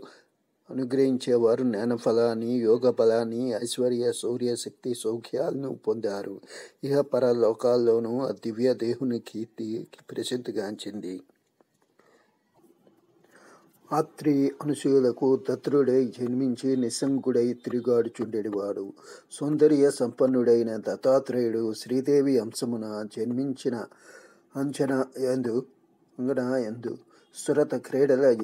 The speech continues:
తేల్చు, సురపానమును మూసుగుచు, యోగానిష్ట గరిష్ఠుడై, యోగ రహస్యములను అనేకులకు బోధించి భక్తజనులను ఉద్ధరించెను. ఏడు.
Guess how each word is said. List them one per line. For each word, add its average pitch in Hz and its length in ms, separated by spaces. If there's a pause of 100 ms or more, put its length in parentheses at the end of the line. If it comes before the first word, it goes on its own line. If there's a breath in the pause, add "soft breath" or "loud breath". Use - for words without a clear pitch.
(120)
తేల్చు, 123 500
సురపానమును 135 840
మూసుగుచు, 117 840 (340 loud breath)
యోగానిష్ట 139 640
గరిష్ఠుడై, 110 760 (400 soft breath)
యోగ 139 480 (100)
రహస్యములను 123 840
అనేకులకు 123 600
బోధించి 113 640
భక్తజనులను 127 920
ఉద్ధరించెను. 101 680 (1080 soft breath)
ఏడు. 139 340